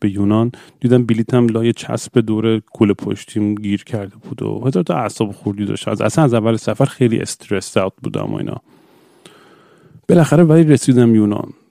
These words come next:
ولی کوله پشتیم خیلی سنگین. الان یاد گرفتم خیلی سبک همه جا می‌رم. اون موقع خیلی خنگ بودم، کوله پشتیم گنده تا خرطناقم پر آشغال کرده بودم. یه گیتارم رو دوشم گذاشته بودم. نمی‌دونم چه فازی داشتم که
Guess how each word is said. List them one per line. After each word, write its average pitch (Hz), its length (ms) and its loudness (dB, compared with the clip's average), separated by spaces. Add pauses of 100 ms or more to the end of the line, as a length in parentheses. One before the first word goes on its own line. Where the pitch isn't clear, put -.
(100)
ولی 147 140 4
کوله 175 220 6
پشتیم 165 360 0
خیلی 131 500 -4
سنگین. 104 520 -8
الان 123 200 6
یاد 175 160 6
گرفتم 143 360 -2
خیلی 165 220 2
سبک 107 500 -4
همه 104 220 -8
جا 101 180 -8
می‌رم. 101 300 -6
اون 143 160 6
موقع 165 180 6
خیلی 139 340 -4
خنگ 95 320 -8
بودم، 101 260 -6
کوله 120 220 -2
پشتیم 127 480 -4
گنده 127 520 -2
تا 143 120 -4
خرطناقم 135 640 0
پر 135 280 2
آشغال 131 500 0
کرده 120 340 -4
بودم. 139 540 0 (400)
یه - 80 6
گیتارم 165 500 2
رو 143 60 0
دوشم 131 300 0
گذاشته 110 400 -2
بودم. 104 300 -6 (800)
نمی‌دونم 123 120 6
چه - 140 -4
فازی 104 420 -2
داشتم - 440 -10
که 107 240 -10